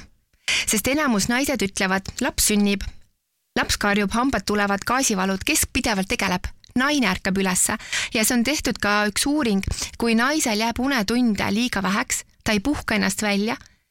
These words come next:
ta ei saa keskenduda, ta ei saa ema olla, ta ei saa armastaja olla oma partnerile.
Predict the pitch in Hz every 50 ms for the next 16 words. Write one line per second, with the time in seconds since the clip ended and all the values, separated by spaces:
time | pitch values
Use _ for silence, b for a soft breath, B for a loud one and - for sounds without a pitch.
0 | _ _ _ _ _ - - 240 254 247 - 311 294 - - 262 - - 240 208
1 | 190 196 190 196 196 - 233 240 240 247 214 214 233 240 240 226 220 214 214 202
2 | 196 220 226 226 240 247 254 247 220 185 - - 196 196 196 196 190 190 190 196
3 | 196 190 - 208 202 - - 202 185 190 196 202